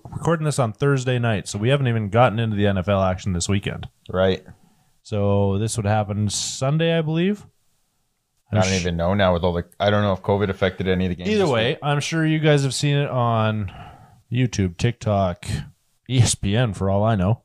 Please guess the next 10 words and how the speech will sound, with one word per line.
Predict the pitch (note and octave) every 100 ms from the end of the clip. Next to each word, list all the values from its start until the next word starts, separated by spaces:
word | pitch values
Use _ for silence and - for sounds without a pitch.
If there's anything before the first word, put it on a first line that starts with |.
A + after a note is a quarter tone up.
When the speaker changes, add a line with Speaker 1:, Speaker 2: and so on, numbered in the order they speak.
| _ _ _ _ -
Speaker 1:
It's | A2+
kinda | - E3+
all | D#3 D#3
over | C#3
the | A#2
place. | B2 C#3+
Antonio | C3 B2+ D#3+ F3 F3
Brown, | C#3 C3+ D#3 F3 _ - - - _ B2+
uh, | A2+ A2+ A#2 A#2 A#2 A2
has | A#2 A#2 A2+ - -